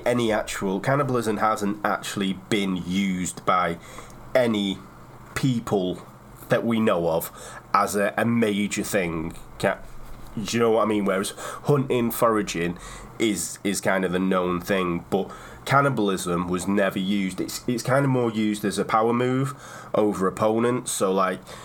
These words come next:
you devour your opponent's heart in the middle of battle, or you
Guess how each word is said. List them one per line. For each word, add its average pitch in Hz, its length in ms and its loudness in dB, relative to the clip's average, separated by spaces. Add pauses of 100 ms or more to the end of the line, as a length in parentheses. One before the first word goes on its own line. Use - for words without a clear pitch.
(280)
you 101 100 0
devour 95 400 0
your 90 200 0
opponent's 90 560 0
heart 101 560 2 (100)
in 95 140 -2
the 92 60 0
middle 90 220 0
of 80 120 -2
battle, 95 540 0 (440)
or 90 460 2 (360)
you 104 400 -2